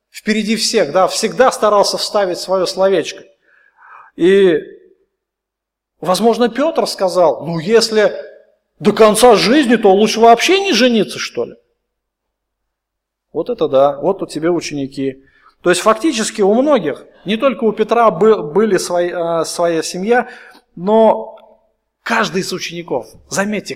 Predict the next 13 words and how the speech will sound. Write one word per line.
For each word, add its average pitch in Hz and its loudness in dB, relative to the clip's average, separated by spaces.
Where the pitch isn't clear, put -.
каждый 226 0
из 156 -4
учеников 190 2
никогда 196 2
не 220 0
оставлял 220 4
свою 196 4
мысль 233 0
о - -2
разводе 208 0
и - 0
повторном 240 -2
браке. - -12